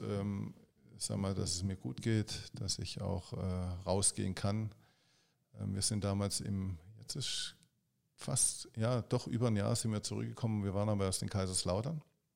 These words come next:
ähm, für drei, vier Monate, bevor wir nach München zurückgekommen sind. Ähm, ja, natürlich, was den Beruf betrifft, schwierig. Am Anfang konnten wir noch, äh, Stadien besuchen.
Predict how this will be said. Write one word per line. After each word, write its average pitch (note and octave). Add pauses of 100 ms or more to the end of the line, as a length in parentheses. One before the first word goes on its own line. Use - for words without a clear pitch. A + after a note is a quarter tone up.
(840)
ähm, G#2+
für A2
drei, G#2+
vier A2
Monate, G#2+
bevor G2
wir G2+
nach G2
München A2+
zurückgekommen G#2+
sind. G#2 (1000)
Ähm, G#2 (360)
ja, G#2 (480)
natürlich, G#2
was G2+
den G#2+
Beruf A2
betrifft, A2
schwierig. A#2
Am G2
Anfang G2+
konnten G#2+
wir G2+
noch, G2+
äh, G2+
Stadien G2+
besuchen. A#2